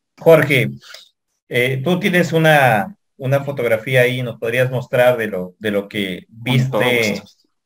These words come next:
Speaker 1: Eh,
Speaker 2: Estaba
Speaker 1: exactamente.
Speaker 2: bus-, fíjate que estaba buscando una, pero no, no la encuentro, que es cabalmente la,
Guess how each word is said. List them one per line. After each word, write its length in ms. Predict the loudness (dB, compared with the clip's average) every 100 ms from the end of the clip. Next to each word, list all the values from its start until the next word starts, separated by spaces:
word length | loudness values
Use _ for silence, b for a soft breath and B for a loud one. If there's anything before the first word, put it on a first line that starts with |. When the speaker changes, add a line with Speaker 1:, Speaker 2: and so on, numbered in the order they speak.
| _
Speaker 1:
Eh, 380 | -10 -10 -10 -16 _ -20 -20 -20 B B B B _ _ -6
Speaker 2:
Estaba 420 | 0 2 4 4
Speaker 1:
exactamente. 340 | 2 -2 -2
Speaker 2:
bus-, 240 | -4 -6 -14 _ _ _ _
fíjate 400 | -8 -6 -2 -2
que 100 | -2
estaba 280 | -2 0 2
buscando 500 | 0 -4 -4 0 -2
una, 420 | -2 -4 -6 -8 _ b b b -2
pero 240 | 0 2
no, 400 | 2 2 2 0 _ _ _ -14
no 140 | -10
la 80 | -8
encuentro, 400 | -4 -2 -2 -4
que 80 | -4
es 80 | -8
cabalmente 720 | -2 0 0 -2 -6 -4 -2
la, 560 | 0 0 -2 -4 -8